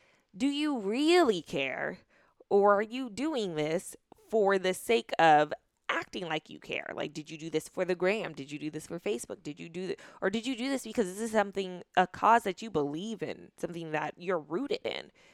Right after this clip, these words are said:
And if you, this is something that you believe in and you're rooted in, rights for all, then I expect you to show up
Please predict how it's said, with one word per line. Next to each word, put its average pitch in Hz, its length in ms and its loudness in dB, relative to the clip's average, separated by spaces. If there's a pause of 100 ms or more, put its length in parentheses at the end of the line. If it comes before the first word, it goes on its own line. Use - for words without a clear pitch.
(180)
And 214 140 6
if 226 100 2
you, 226 240 -4
this 233 260 2
is 262 80 -4
something 214 340 -6
that 185 180 0
you 175 100 -10
believe 190 300 -4
in 196 80 2
and 175 120 -8
you're 165 120 -6
rooted 202 400 -2
in, 143 280 -4 (380)
rights 185 560 4
for 180 260 2
all, 208 480 4
then 185 220 0
I 202 140 2
expect - 420 -2
you 190 80 -4
to 160 80 -2
show 180 320 2
up - 280 6